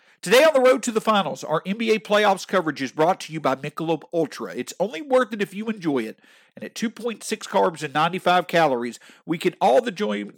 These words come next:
enjoy the games a little bit more this season. Want to remind everyone on tonight, er, er, for tonight, we will have our weekly Let's Talk Grizzlies, Locked On Grizzlies episode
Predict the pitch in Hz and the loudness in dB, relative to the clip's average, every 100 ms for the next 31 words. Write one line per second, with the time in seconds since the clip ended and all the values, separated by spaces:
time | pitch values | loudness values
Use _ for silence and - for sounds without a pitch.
0 | - 160 170 190 202 175 170 165 147 139 | -14 -10 0 2 2 2 0 0 -2 -2
1 | 151 214 220 220 202 156 113 120 _ _ | 0 2 0 0 2 2 0 -6 _ _
2 | _ _ _ - 143 - 143 101 - _ | _ _ _ -4 -2 -2 -6 -8 -12 _
3 | _ _ _ _ _ _ _ _ _ _ | _ _ _ _ _ _ _ _ _ _
4 | _ _ _ _ _ _ _ _ 196 233 | _ _ _ _ _ _ _ _ 4 6
5 | 233 233 233 220 220 233 214 214 - 202 | 6 6 6 6 4 2 -2 -2 0 0
6 | 208 180 - 208 208 233 247 226 147 - | 0 -2 -4 -4 2 4 6 4 0 -4
7 | 175 180 175 180 - 220 214 - 208 226 | 0 2 2 -2 0 2 2 -2 0 2
8 | 254 135 - _ _ _ - 151 247 254 | 2 0 -8 _ _ _ -4 0 2 4
9 | 254 185 233 226 170 - 180 175 170 156 | 4 4 4 6 4 2 2 4 2 -6
10 | 196 262 - 170 139 127 _ _ - 135 | -8 -8 -8 -4 -4 -4 _ _ -8 -4
11 | 233 - - 233 247 247 - 175 180 156 | -4 -4 -6 0 0 0 -6 -2 -2 -2
12 | 170 160 - 139 143 185 247 - 220 214 | -8 -8 -8 -4 0 2 2 -2 -4 -4
13 | 190 208 - 202 208 190 175 - 151 147 | -6 -6 -8 -6 -2 -2 -4 0 2 2
14 | 143 | -2